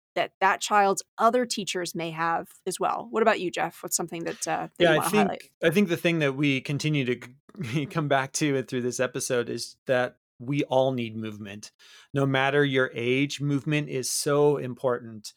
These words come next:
Speaker 2: Uh, you know, whether you're an educator, you know, on your feet all day, if you're a student who happens to be sitting for six <laughs> hours in six different periods throughout your school day, you know, movement is key, and understanding what you need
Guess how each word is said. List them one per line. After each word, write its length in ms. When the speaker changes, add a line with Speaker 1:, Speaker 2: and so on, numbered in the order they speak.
Speaker 2:
Uh, 520
you 160
know, 240
whether 400
you're 160
an 120
educator, 680
you 120
know, 100
on 240
your 160
feet 300
all 160
day, 420
if 180
you're 120
a 60
student 500
who 120
happens 320
to 60
be 120
sitting 420
for 120
six 420
<laughs> 60
hours 440
in 120
six 300
different 340
periods 560
throughout 400
your 100
school 340
day, 320
you 120
know, 100
movement 540
is 160
key, 380
and 300
understanding 920
what 260
you 340
need 560